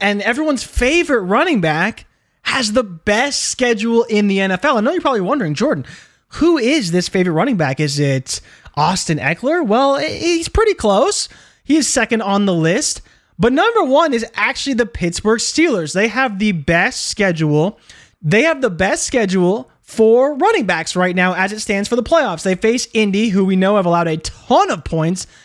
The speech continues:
especially to running backs. Cincinnati hasn't been much better against running backs, and Seattle is, like, by far one of the worst. I-, if you're playing Seattle, you are in good shape. I believe when I was looking at the numbers earlier, they're allowing, like, twenty-nine points per game to opposing running backs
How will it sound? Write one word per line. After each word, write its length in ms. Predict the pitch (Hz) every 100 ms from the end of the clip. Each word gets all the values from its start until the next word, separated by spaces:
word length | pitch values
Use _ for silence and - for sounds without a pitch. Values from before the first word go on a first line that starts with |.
| -
especially 300 | - 247 202
to 60 |
running 200 | 175 160
backs. 240 | 151 180 - - _
Cincinnati 400 | - 269 269 240
hasn't 240 | 226 214 208
been 60 |
much 180 | 202 175
better 160 | 185 180
against 200 | 175 180
running 200 | 170 165
backs, 200 | 165 -
and 200 | 180 170
Seattle 680 | - 214 247 233 170 147 - _ _ -
is, 260 | 185 175 175
like, 240 | 170 147
by 300 | 185 190 196
far 340 | - 185 170
one 180 | 165 160
of 100 | 156
the 80 | 147
worst. 340 | 139 131 127
I-, 60 | 156
if 260 | 214 202 196
you're 80 |
playing 320 | 185 247 285 277
Seattle, 640 | - 220 208 214 202 190 _ _ _ _
you 240 | 170 220 226
are 160 | 220
in 120 | 202
good 180 | 180 185
shape. 240 | - 175 175
I 80 |
believe 320 | 170 247 339 254
when 100 | 240
I 140 | 185
was 100 | 170
looking 120 | 208
at 20 |
the 80 | 202
numbers 240 | 185 175 165
earlier, 320 | 170 165 160
they're 120 | 185
allowing, 380 | 202 190 185 175
like, 240 | 156 - - _ _
twenty-nine 920 | - 220 233 254 277 247 220 220 220 202
points 320 | 220 220 -
per 140 | 220
game 340 | 185 190 185 160
to 180 | - 180
opposing 360 | 180 175 165
running 200 | 160 165
backs 400 | 156 160 156 -